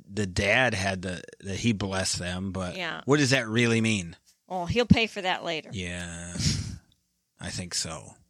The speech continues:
Speaker 1: But Jenny still can't go to any events.
Speaker 2: Well, what do you think about them saying that
Speaker 1: I asked the
Speaker 2: Mom is
Speaker 1: questions.
Speaker 2: talking to him again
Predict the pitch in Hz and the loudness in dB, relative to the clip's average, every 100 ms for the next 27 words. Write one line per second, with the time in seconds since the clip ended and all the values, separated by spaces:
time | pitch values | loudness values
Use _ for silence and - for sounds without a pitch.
0 | _ _ _ _ - 139 127 147 170 156 | _ _ _ _ 0 0 4 4 6 4
1 | - 143 139 123 135 127 127 131 127 127 | 4 4 2 4 4 4 4 6 6 6
2 | 156 101 - - - 262 269 269 302 311 | 2 0 -4 -6 -2 0 4 4 4 4
3 | 302 - 277 269 269 233 240 233 226 226 | 0 2 0 0 -4 4 4 6 4 4
4 | 226 - _ 214 240 226 220 247 226 220 | 2 -2 _ -4 -2 0 0 2 2 2
5 | 214 208 202 196 - 90 - 214 214 208 | 0 0 4 4 2 4 6 8 6 4
6 | 202 - - 240 294 - 226 196 190 175 | 2 2 6 6 6 4 -2 -2 -4 -6
7 | 160 143 160 | -10 -6 -6